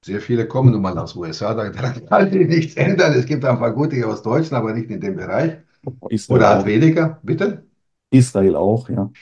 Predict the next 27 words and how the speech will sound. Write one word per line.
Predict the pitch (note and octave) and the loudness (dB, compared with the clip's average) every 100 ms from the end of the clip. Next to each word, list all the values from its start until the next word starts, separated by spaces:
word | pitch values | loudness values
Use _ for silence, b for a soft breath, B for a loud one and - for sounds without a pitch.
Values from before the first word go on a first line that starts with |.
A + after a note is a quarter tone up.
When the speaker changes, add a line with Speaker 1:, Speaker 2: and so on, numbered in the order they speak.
| b - | b 0
Speaker 1:
Ja, | C3 - | 2 6
Isra-, | - - C3 | 6 6 6
ja, | D3+ | 8
ja, | E3+ | 8
Israel, | E3 D#3 B2 - | 8 6 4 4
Israel, | D#3+ D3+ G#2 - | 4 4 2 2
definitiv. | D#3+ F#3 F#3+ E3+ - A#2+ | 4 4 4 0 0 -4
Also | G#2+ G2+ | -4 -6
Israel, | G#2 C#3+ D#3 | -4 -2 -2
da, | C3+ | -2
da, | A#2+ B2 | -2 -2
da | B2 A2+ | -2 -4
sind | A#2+ | -2
die | A2+ | -2
Oberknaller, | G#2+ G2 - F2 E2 | -2 -4 -6 -6 -6
ja. | F2 - - | -6 -10 -2
Das, | C#3+ - | -2 0
das | D3+ C#3 | 0 -2
ist | B2+ B2 | -4 0
richtig. | B2+ - D#2+ b b b b | 0 -2 -12 b b b b
Was | D#3+ E3 | 4 4
ich | E3+ | 4
aber | D#3 | 4
sagen | C3+ D3 D#3 C3 | 4 2 2 2
wollte, | D3+ C#3 | 0 0
ist, | G#2+ G#2 F#2+ - A#2 | -4 -6 -8 -8 -8
es | A2 - | -8 -10